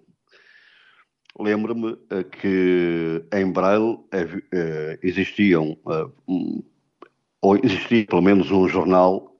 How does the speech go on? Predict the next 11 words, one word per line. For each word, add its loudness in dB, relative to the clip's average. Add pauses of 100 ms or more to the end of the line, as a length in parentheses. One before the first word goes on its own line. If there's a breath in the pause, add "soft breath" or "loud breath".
(140)
em 0
Braille, -2
ah, 2
ah, 0
dois, -2 (100)
o -2
Expresso -2
e -2
o -2
Público. -10 (480 soft breath)
Ahm, 0